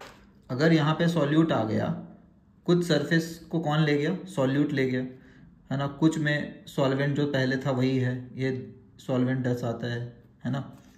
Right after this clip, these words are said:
तो this is solvent के particle, this is solute के particle। अब आप देख सकते हैं कुछ surface पे solute आ गया,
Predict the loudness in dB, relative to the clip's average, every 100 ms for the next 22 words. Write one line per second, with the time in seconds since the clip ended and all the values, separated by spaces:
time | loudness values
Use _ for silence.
0 | _ -8 -4 0 0 -2 -2 0 2 2
1 | 0 -4 -4 -4 -4 -8 -8 -8 -12 -20
2 | _ _ _ _ _ _ _ _ _ _
3 | _ _ _ _ _ _ _ _ -8 -6
4 | -4 -4 -6 -6 -6 -4 -4 -4 -6 -6
5 | -6 -8 -10 -8 -6 -8 -10 -20 _ _
6 | -20 -16 -2 0 0 0 0 0 0 -4
7 | -2 -4 0 0 0 0 0 -2 0 -2
8 | -2 -2 0 0 -2 -2 -6